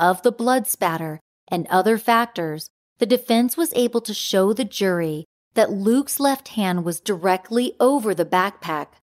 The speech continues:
which corroborated Roger's claim that Luke reached for the bag just before Roger first shot him. The reconstruction also showed the jury where Roger was standing at the time he fired the gun,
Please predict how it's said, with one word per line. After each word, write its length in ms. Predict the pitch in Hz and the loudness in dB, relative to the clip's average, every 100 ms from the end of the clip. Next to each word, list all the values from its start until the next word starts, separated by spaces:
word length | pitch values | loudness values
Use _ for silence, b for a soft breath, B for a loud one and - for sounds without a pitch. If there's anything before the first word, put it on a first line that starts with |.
| _ | _
which 320 | 202 226 - | -2 -2 -2
corroborated 960 | - 220 170 208 233 240 196 180 170 160 | -6 -6 0 2 4 2 0 -2 -4 0
Roger's 460 | 175 175 185 233 - | 2 4 2 -2 -4
claim 460 | - 285 269 190 | -4 0 2 2
that 180 | 170 - | 0 -2
Luke 280 | 185 220 220 | 0 0 0
reached 500 | 185 170 240 277 - | -8 -4 -4 -4 -10
for 140 | - 226 | -6 -2
the 100 | 196 | 0
bag 420 | 190 165 165 151 | 0 0 -2 -6
just 440 | - 214 220 - | 0 2 0 -2
before 420 | 294 285 285 226 180 | -6 -2 2 2 2
Roger 380 | 190 185 180 | 0 2 0
first 340 | 165 - 170 - | -4 -4 -4 -4
shot 320 | - 185 180 | 0 0 0
him. 380 | 165 151 147 151 _ _ _ | -6 -8 -8 -14 _ _ _
The 100 | - | -2
reconstruction 880 | 196 240 262 330 311 - 220 - 202 - | 2 0 0 -2 -2 0 0 0 -4 0
also 400 | 202 202 226 311 | 2 2 2 -2
showed 340 | 285 - 240 226 | -2 2 2 2
the 80 | 247 | -4
jury 520 | - 180 165 160 160 _ _ | -2 -2 -2 -6 -10 _ _
where 220 | - 214 196 | 0 2 2
Roger 460 | 196 202 220 269 | 2 2 2 -2
was 160 | 269 277 | -2 -4
standing 460 | - 220 185 175 - 196 | -2 -2 0 -4 -2 0
at 240 | 202 - | 0 -2
the 80 | 294 | -4
time 380 | - 214 196 180 | -2 -2 0 0
he 100 | 196 | -2
fired 420 | - 185 175 160 | 0 0 0 -2
the 80 | 160 | -4
gun, 600 | 202 214 170 151 147 | 0 2 0 -4 -10